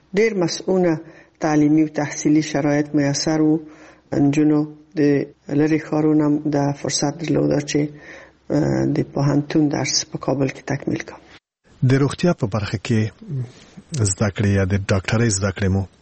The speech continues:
Speaker 2: په کوم ځای کې وکړې؟
Speaker 1: زه په،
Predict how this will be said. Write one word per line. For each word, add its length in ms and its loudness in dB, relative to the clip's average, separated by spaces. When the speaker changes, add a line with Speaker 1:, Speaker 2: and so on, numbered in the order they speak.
Speaker 2:
په 60 -2
کوم 200 0
ځای 160 0
کې 140 -2
وکړې؟ 340 0
Speaker 1:
زه 280 2
په، 500 0